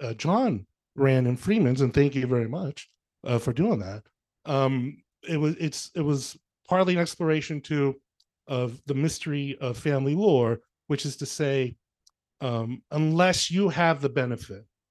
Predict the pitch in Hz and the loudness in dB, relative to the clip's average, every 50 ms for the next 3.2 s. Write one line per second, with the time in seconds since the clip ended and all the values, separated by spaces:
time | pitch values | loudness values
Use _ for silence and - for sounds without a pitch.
0 | _ _ _ _ _ _ _ _ _ _ _ _ _ - 143 135 127 123 120 117 | _ _ _ _ _ _ _ _ _ _ _ _ _ 0 2 2 4 4 2 0
1 | - - 139 131 135 143 147 156 151 131 131 135 127 135 131 - 127 113 110 110 | -2 -4 -4 -2 0 0 2 2 4 6 6 6 4 2 0 0 0 0 0 0
2 | 104 104 - - - - 160 143 - _ _ - - 151 139 - 139 131 110 - | -2 -4 -8 -8 -2 0 0 0 -2 _ _ -6 -4 -4 -4 -4 -6 -8 -6 -4
3 | - 131 101 - | -4 -4 -4 -6